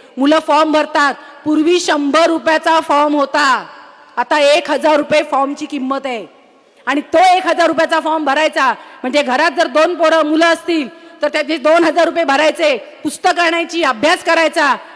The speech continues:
आणि मग अचानक कुणीतरी येतं आणि स्टे लावतं. आरोग्य भरती थांबते, तलाठी भरती थांबते, शिक्षक भरती थांबते आणि मग त्या ठिकाणी कॉन्ट्रॅक्ट बेसिसवर नेमायचे. म्हणजे एक सरकारी कर्मचाऱ्याला जिथे पन्नास हजार पगार द्यावा लागत असेल,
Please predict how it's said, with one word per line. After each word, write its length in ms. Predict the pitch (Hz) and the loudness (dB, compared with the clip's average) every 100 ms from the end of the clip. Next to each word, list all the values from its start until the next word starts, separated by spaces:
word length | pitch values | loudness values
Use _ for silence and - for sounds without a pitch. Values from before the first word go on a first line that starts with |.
| - | -8
आणि 140 | 240 285 | -4 -2
मग 120 | 311 | -2
अचानक 340 | 285 320 320 | 0 0 -2
कुणीतरी 380 | 320 302 311 311 | -4 -6 -4 -2
येतं 200 | 294 320 | -2 -2
आणि 180 | 339 339 | -4 -4
स्टे 280 | - 285 285 | -2 -2 0
लावतं. 380 | 254 240 226 180 - - 254 | -4 -6 -10 -10 -18 -12 -4
आरोग्य 340 | 285 285 294 | 0 0 0
भरती 280 | 277 277 269 | -4 -6 -8
थांबते, 380 | - 247 254 240 | -8 -8 -4 -4
तलाठी 680 | 185 - - 311 311 320 302 | -6 -16 -6 -2 0 0 -2
भरती 320 | 285 285 294 240 | -2 -2 -8 -8
थांबते, 600 | 254 262 262 202 - - | -8 -2 -2 -4 -10 -18
शिक्षक 400 | - 349 349 349 | -4 -4 0 -2
भरती 380 | 285 294 302 311 - | 0 -2 -2 -8 -6
थांबते 640 | 277 277 285 247 175 - - _ _ _ | -6 -2 0 -2 -6 -20 -20 _ _ _
आणि 160 | 240 285 | -4 -2
मग 140 | 302 | -2
त्या 180 | 302 294 | 0 -2
ठिकाणी 360 | 311 302 294 | 0 -2 -2
कॉन्ट्रॅक्ट 500 | 302 294 269 294 294 | -2 -4 -4 -2 -2
बेसिसवर 400 | 262 262 285 294 | -2 -8 -6 -6
नेमायचे. 540 | 269 247 240 233 233 202 - - - | -6 -6 -8 -6 -6 -8 -10 -20 -10
म्हणजे 200 | 247 285 | -4 0
एक 320 | 302 320 359 | 2 2 2
सरकारी 460 | 392 339 311 330 320 | 0 -4 -2 -2 -4
कर्मचाऱ्याला 880 | 320 294 294 294 277 254 254 254 311 - - - | -2 0 0 -2 -2 0 0 0 0 -4 -20 -10
जिथे 200 | 285 302 | -2 -2
पन्नास 440 | 302 311 339 370 | 0 0 2 0
हजार 260 | 320 294 330 | 0 0 0
पगार 320 | 330 302 302 | 0 0 0
द्यावा 280 | 269 277 339 | 0 2 2
लागत 300 | 370 277 262 | 2 0 -2
असेल, 380 | 262 302 277 | -2 0 0